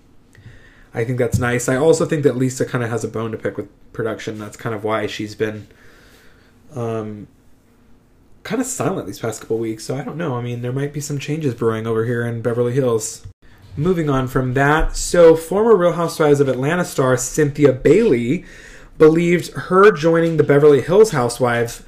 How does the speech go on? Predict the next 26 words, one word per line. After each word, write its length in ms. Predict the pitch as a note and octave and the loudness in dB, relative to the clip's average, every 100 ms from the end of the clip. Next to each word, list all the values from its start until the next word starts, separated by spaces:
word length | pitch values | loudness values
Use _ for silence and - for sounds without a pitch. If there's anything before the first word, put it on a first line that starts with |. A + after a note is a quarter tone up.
| - - - - | -20 -20 -20 -20
franchise 920 | - D3 C3 A#2+ B2+ A#2+ A#2+ B2 - | -2 2 2 2 0 2 2 0 -6
could 420 | - F#3 F3+ F3+ | -2 2 2 2
make 280 | C3+ C3 B2 | 0 0 0
sense. 360 | - D3+ B2 - | 0 0 0 -4
She 160 | - | -4
did 140 | C#3+ C#3 | 0 0
an 80 | C3+ | 0
interview 340 | C#3 D#3 D#3+ | 0 0 4
with 200 | D3 D3 | 4 2
Page 300 | C#3+ C3+ B2+ | 2 2 2
Six 280 | - D3+ - | 2 2 2
where 120 | B2 | -6
she 120 | A#2+ | -4
talked 240 | B2+ A#2+ - | -6 -6 -4
about 180 | A2 | -6
it. 80 | G#2+ | -4
By 120 | C3+ | 0
the 60 | C#3+ | 4
way, 120 | C#3 | 4
she 160 | C3+ C#3+ | 2 -2
does 460 | C3+ C3+ D3+ D#3+ - - - - | 0 2 2 0 -4 -6 -6 -4
live 640 | C3 C3+ C3 C3+ B2+ - - - - - - - - - - - | 2 4 4 2 -2 -10 -20 -20 -20 -20 -20 -20 -20 -20 -20 -10
more 420 | C3 C3+ C3+ C3+ | -4 0 2 0
so 300 | C3+ C#3 B2+ | 0 2 2
in, 100 | A#2+ | 0
uh, 120 | A#2+ | -4